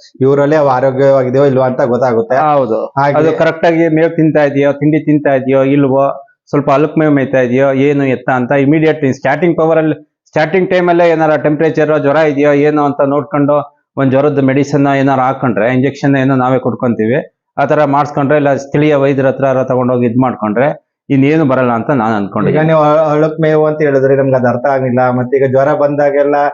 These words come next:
Speaker 1: ನೀವೇ ಟ್ರೀಟ್ಮೆಂಟ್ ಕೊಡ್ತೀರಿ ಅಂತ ಹೇಳಿದ್ರಿ. ಸ್ವಲ್ಪ ಈಗ ನಮ್ಮಲ್ಲಿ ಸಣ್ಣ ಪುಟ್ಟದ್ದು ಇದಾದ್ರು ಗಾಬರಿ ಆಗೋಯ್ತೀವಿ, ನಮ್ಗೂ ಹುಷಾರಿಲ್ಲ, ನಾವು ಹೋಗ್ಬೋದು, ಹಸುಗಳನ್ನ ಕರ್ಕೊಂಡು ಹೋಗಲ್ಲ, ಡಾಕ್ಟರ್ ಬರ್ಗಂಡ್ ಕಾಯ್ಬೋದು.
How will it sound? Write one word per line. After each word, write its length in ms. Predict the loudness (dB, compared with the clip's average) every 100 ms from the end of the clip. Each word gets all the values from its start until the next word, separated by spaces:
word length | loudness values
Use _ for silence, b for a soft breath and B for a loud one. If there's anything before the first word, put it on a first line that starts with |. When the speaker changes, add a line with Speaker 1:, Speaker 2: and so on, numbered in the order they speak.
| B B -2
Speaker 1:
ನೀವೇ 180 | 0 2
ಟ್ರೀಟ್ಮೆಂಟ್ 460 | 0 -2 -2 -2
ಕೊಡ್ತೀರಿ 340 | -2 -2 0 0
ಅಂತ 160 | 0
ಹೇಳಿದ್ರಿ. 520 | 0 0 0 0 -2 -4
ಸ್ವಲ್ಪ 260 | -2 0
ಈಗ 120 | 0 0
ನಮ್ಮಲ್ಲಿ 480 | 0 0 2 0
ಸಣ್ಣ 240 | 0 -2 -2
ಪುಟ್ಟದ್ದು 340 | -2 -2 0
ಇದಾದ್ರು 280 | 2 2 0
ಗಾಬರಿ 300 | 0 0 0
ಆಗೋಯ್ತೀವಿ, 540 | 2 0 0 0 2
ನಮ್ಗೂ 180 | 0 0
ಹುಷಾರಿಲ್ಲ, 420 | 0 0 0 0
ನಾವು 280 | 0 0 0
ಹೋಗ್ಬೋದು, 380 | 0 0 2 2
ಹಸುಗಳನ್ನ 420 | 0 -2 -2 -2
ಕರ್ಕೊಂಡು 340 | -2 -4 -2 -2
ಹೋಗಲ್ಲ, 280 | 0 0
ಡಾಕ್ಟರ್ 300 | 0 -2 -2
ಬರ್ಗಂಡ್ 300 | -2 0 -2
ಕಾಯ್ಬೋದು. 500 | -2 -2 -2 -2 -4